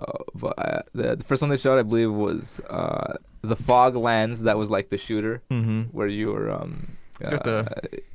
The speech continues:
Speaker 1: I, I think you're, like, teaming with, like, their version of Death or something, and you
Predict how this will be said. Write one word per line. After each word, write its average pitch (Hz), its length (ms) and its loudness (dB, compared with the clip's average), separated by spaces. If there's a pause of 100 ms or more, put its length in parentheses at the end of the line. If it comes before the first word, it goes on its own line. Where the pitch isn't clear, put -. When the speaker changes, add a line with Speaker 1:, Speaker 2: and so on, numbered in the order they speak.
(140)
Speaker 1:
I, 110 80 6
I 120 240 4
think 156 180 0
you're, 139 100 4
like, 110 120 2
teaming 120 260 -2
with, 104 240 -2
like, 95 160 0
their 104 140 4
version 104 320 2
of 90 120 -6
Death 95 240 4
or 107 60 0
something, 101 420 -4
and 98 120 -6
you 101 100 -6